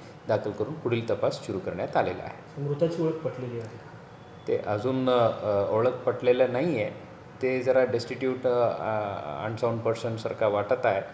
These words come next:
Speaker 1: ते काल सायंकाळीपासून त्या परिसरात फिरत होतो अशा एक दोन साक्षीदारांकडून, अ, आम्हाला माहिती मिळालेल्या आहेत.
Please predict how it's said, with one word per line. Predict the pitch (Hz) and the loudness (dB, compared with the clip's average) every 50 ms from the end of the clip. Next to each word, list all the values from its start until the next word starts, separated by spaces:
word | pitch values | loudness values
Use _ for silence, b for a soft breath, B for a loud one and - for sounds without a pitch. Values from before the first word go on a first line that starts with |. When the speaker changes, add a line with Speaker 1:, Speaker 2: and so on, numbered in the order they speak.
| B B B B B B B - - - - | B B B B B B B -20 -14 -8 -4
Speaker 1:
ते | 113 117 117 117 120 | -2 0 0 0 0
काल | 117 117 - - 120 113 117 123 | -2 -4 0 4 6 6 6 4
सायंकाळीपासून | 120 - 123 113 120 123 127 127 135 127 127 131 127 135 139 135 | 2 0 0 0 2 4 4 4 2 2 0 -2 -4 -4 -4 -2
त्या | - 135 127 | 2 4 4
परिसरात | 123 - 123 127 120 131 127 127 127 127 127 - | 4 4 0 0 2 2 4 4 4 2 2 -2
फिरत | 139 123 131 127 131 | -2 -2 -2 -2 -2
होतो | 127 120 - 135 | -2 -2 2 2
अशा | 127 117 117 113 - 135 127 123 117 - - | 2 2 2 2 4 4 4 4 4 2 0
एक | - 113 117 113 | -2 -2 -2 -2
दोन | 107 123 123 123 | -2 -2 -2 -2
साक्षीदारांकडून, | 117 - 117 110 - - 123 117 117 117 117 117 113 117 123 117 117 117 117 113 | -4 -6 -6 -6 -6 -4 -2 0 2 2 2 0 -2 -2 -2 -2 -2 -2 -2 -2
अ, | 110 110 104 92 69 78 | 0 0 0 -2 -4 -6
आम्हाला | 104 107 107 107 113 104 | -6 -4 -2 0 0 0
माहिती | 104 104 101 101 - 117 | -2 -2 -4 -4 -4 -4
मिळालेल्या | 113 104 101 101 110 120 123 123 113 95 | -4 -2 0 2 2 4 4 4 2 2
आहेत. | 92 90 - - | -2 -2 -6 -8